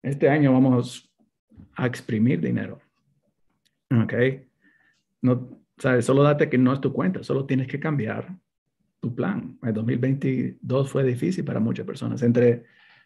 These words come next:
lo que pasó con todo lo que estaba las elecciones del gobierno de Estados Unidos, problemas de Rusia, la inflación, la escasez de petróleo.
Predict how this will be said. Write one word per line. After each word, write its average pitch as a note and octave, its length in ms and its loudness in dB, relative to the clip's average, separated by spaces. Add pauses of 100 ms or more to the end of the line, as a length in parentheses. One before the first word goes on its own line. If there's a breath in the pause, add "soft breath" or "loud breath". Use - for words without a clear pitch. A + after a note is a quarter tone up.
(100)
lo A#2+ 140 -2
que C3 120 0
pasó C#3 760 4 (280)
con A#2+ 440 -4 (140)
todo C3 140 -2
lo C3 280 0
que - 120 -10
estaba B2 340 2
las A#2+ 140 2
elecciones B2 480 -2
del A#2+ 100 -2
gobierno B2 380 0
de A#2 40 0
Estados B2 300 -4
Unidos, A2+ 540 -10 (420)
problemas B2+ 420 4
de B2 120 2
Rusia, A#2 560 0
la G#2+ 120 -4
inflación, A#2 800 -4
la - 60 -6
escasez A#2+ 480 -4
de B2 100 0
petróleo. B2 640 -4